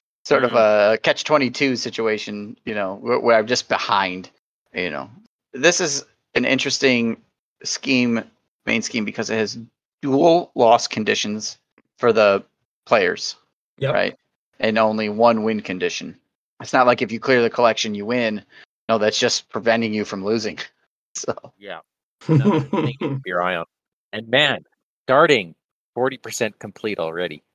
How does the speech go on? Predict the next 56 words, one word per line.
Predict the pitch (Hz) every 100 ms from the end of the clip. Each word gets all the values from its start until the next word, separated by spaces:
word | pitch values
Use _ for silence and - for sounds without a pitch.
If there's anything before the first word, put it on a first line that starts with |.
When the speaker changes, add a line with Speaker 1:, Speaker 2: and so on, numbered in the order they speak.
| _ _ -
Speaker 3:
Yeah. | 117 113 110 110 _ _ -
Speaker 1:
Yep. | 117 - - _ _ _
And | 139 165 180
one | 151 165
card | 139 156 147
in | 139
the | 135
collection, | 151 175 120 104
so | 107 107 -
twenty | - 147 170
percent | 147 120 120 117
on | - 107
that | 123 139 - _ _ _ _
r-, | - -
Speaker 2:
Yep. | - 104
Speaker 1:
aspect | 98 92 92 92
of | 65
it. | 55 - _ _ _ -
Speaker 3:
And | 127
I'll | 131
tell | 135 180
you, | 156
it | 139 151
is | 143
a | 131 120
very | 120 147 156 147
different | 143 139 147 143 -
kind | 143 139 139
of | 131
way | 131 135
to | 131
play | 143 139
this | 139 135
game. | 131 110 104 _ _ _ _
Speaker 2:
Quite. | 120 107 -
Speaker 3:
It | 151
was | 147 110
Speaker 2:
I | 104
mean | 101 -
Speaker 3:
like | 135 131
when, | 135 143
when | 151 139
we, | 165 185 190
when | 175 170
Andy | 185 180
and | 160
Becky | 175 143
and | 151
I | 139
got | 139 139 135
to | 139
this, | 131 131 - - _ _ _ _
we | - 160
didn't | 156 147
know | 139
what | 139